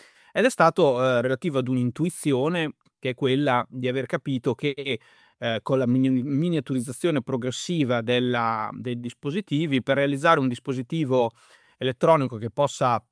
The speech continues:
aumentare di prestazioni e di efficienza energetica nel tempo, occorre svilupparlo s-, con, pensando come ad un insieme di,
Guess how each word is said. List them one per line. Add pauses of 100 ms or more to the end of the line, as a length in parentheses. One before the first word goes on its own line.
(200)
aumentare
di
prestazioni
e
di
efficienza
energetica (380)
nel
tempo, (180)
occorre
svilupparlo
s-,
con,
pensando
come
ad
un
insieme
di,